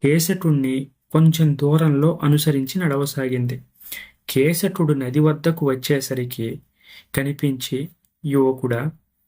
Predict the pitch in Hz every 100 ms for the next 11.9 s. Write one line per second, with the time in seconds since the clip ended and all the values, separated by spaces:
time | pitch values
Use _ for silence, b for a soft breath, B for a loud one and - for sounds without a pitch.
0 | b b _ - 127 135 131 127 _ _
1 | 131 143 160 160 151 147 139 135 131 -
2 | 131 123 117 - _ _ _ 151 151 147
3 | - 123 180 165 170 165 160 156 143 139
4 | 139 135 127 123 147 160 135 131 - 143
5 | 147 147 127 139 - 165 160 143 135 127
6 | 123 123 - 143 139 131 131 127 - -
7 | 127 131 139 - 156 147 139 151 131 127
8 | 120 123 b b b _ _ _ _ 151
9 | 151 151 - 143 151 147 131 127 B B
10 | B B _ 135 160 165 143 135 165 143
11 | 135 147 151 135 131 - 123 123